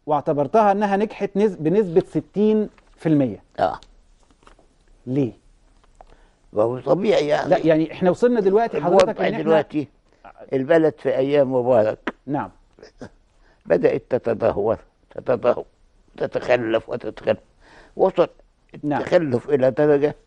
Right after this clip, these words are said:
Speaker 2: لا يمكن احتماله.
Speaker 1: عظيم.
Speaker 2: حتى بالقوانين الطبيعية يعني، ضروري الانفجار.
Speaker 1: نعم.
Speaker 2: فاهم؟ فحدث الانفجار.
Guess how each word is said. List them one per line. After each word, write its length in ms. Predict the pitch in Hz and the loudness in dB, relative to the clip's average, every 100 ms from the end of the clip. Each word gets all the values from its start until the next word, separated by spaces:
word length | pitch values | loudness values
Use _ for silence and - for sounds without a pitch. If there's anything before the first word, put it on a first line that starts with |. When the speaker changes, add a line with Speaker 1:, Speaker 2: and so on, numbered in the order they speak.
| _ _ - | _ _ -2
Speaker 2:
لا 240 | 151 156 | 2 4
يمكن 580 | 143 170 202 165 175 151 - _ _ _ _ _ _ - | 4 2 2 0 0 0 -4 _ _ _ _ _ _ -14
احتماله. 460 | - 131 123 - - _ _ _ | -6 0 0 0 -6 _ _ _
Speaker 1:
عظيم. 320 | 120 123 135 95 _ _ _ _ _ _ _ _ - | -10 -4 -4 -6 _ _ _ _ _ _ _ _ -2
Speaker 2:
حتى 380 | 185 185 147 | -2 0 -2
بالقوانين 640 | 127 123 - 127 147 170 135 | -2 -2 0 2 2 0 -4
الطبيعية 600 | - 113 107 117 139 110 | -2 0 4 4 2 2
يعني، 420 | 110 101 - - _ _ _ - | 0 0 -4 -14 _ _ _ 0
ضروري 240 | 143 190 | 4 6
الانفجار. 680 | 170 151 139 131 127 120 107 - _ _ _ _ _ | 4 0 -2 0 4 4 2 -4 _ _ _ _ _
Speaker 1:
نعم. 260 | 143 123 87 _ - | -10 -10 -12 _ -8
Speaker 2:
فاهم؟ 260 | 113 285 - _ _ _ _ | -8 -8 -12 _ _ _ _
فحدث 460 | 104 - 196 180 - _ _ _ _ _ _ - | -8 0 2 2 -2 _ _ _ _ _ _ -6
الانفجار. 720 | 143 151 135 120 107 98 | -2 -2 0 0 0 0